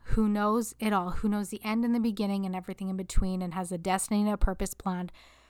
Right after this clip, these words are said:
for everything that he has in fact created. It was then my responsibility to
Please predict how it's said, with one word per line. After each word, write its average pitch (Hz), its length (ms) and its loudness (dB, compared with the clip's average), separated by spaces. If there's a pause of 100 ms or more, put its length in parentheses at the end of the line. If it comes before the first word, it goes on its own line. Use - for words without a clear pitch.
(120)
for - 260 -8
everything 220 460 4
that 196 160 -4
he 214 140 -8
has 196 340 2
in 190 80 -2
fact 180 220 -6
created. 180 440 -8 (540)
It 233 160 2
was 202 220 0
then 226 360 4
my 240 280 6
responsibility 214 1160 2 (100)
to 208 200 2